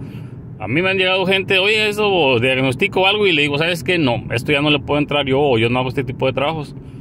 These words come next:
¿Ven? Entonces, hay que tener ética, ¿ves? Hay que tener ética. No lo sé hacer, pues no lo hago mejor, ¿ves? No quedó mal. Ahora, imagínate esta persona,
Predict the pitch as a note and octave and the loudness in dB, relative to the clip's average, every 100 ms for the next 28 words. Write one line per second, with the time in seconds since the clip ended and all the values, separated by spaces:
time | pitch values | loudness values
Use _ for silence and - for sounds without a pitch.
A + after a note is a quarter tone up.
0 | - - - - - - G#2 B2 B2 - | -16 -16 -16 -18 -16 -8 -6 -6 -8 -10
1 | F#2 - C3 B2+ C#3 C3 G2+ - - - | -8 -4 -4 0 2 2 0 -6 -12 -16
2 | - - - - - C#3+ E3 G3+ G3+ G#3 | -18 -18 -20 -20 -6 -2 0 0 2 2
3 | D#3+ G3 G#3 C3+ A2+ F#2 F#2 G2 C3+ F#3 | 2 0 -2 0 -2 -2 -8 -4 -2 -2
4 | F#3+ G3 F#3+ F#3+ G3 E3 D#3+ D#3 G#3+ G#3+ | -2 0 2 2 0 -2 0 2 2 2
5 | A3+ G#3+ A3+ A#3+ A#3+ - - - A2 F#2+ | 0 2 2 2 -2 -12 -20 -14 -8 -6
6 | G#2 A2 D#3+ E3 A3 G3+ B2 D3 A3+ D#3+ | -2 0 2 2 0 0 0 0 -2 -6
7 | - - - C3 F#3 - - - - _ | -18 -20 -10 -8 -8 -12 -20 -20 -20 _
8 | _ _ - G#2+ C#3+ E3+ F3+ E3 F3+ A3+ | _ _ -10 -6 -2 0 2 4 2 2
9 | F3 F3 F3 E3+ E3+ A3 B3 A#3+ - - | 2 2 2 2 2 2 0 0 0 0
10 | A3 F#3+ A3 A3 | 0 2 2 0